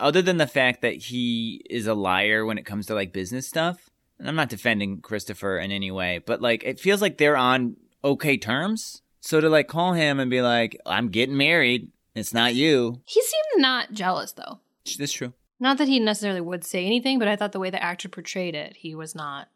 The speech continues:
Speaker 2: acting jealous.
Speaker 1: Yeah, I mean, he may have given up on her, too.
Speaker 2: Sure.
Speaker 1: But it's also just weird that she called him. I don't know.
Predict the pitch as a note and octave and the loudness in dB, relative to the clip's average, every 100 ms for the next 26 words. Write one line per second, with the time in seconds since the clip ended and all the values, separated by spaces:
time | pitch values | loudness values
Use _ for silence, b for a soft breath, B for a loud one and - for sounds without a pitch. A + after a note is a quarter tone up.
0 | - G3 D3 - D#3+ - - - - _ | -6 -4 -4 -8 -12 -12 -14 -18 -20 _
1 | - A#2 G2+ F2+ C3 C3 C#3+ B2+ F#2 G#2+ | -4 0 0 -2 -2 -2 0 -2 0 -2
2 | F#2 G2 G2 F#2 F2+ F#2+ A2+ - - G3+ | -2 -4 -4 -6 -8 -10 -12 -16 -12 -10
3 | G3 - D#3+ C#3+ F#3 F3 D#3 G2+ G#2 G#2+ | -10 -4 -2 2 2 2 -6 -4 0 0
4 | G2+ D#2+ F#2+ F2+ G2 G2 G#2 G2+ - G#2+ | -2 -6 -10 -6 -6 -4 -6 -8 -10 -10
5 | F#2+ F#2 | -8 -10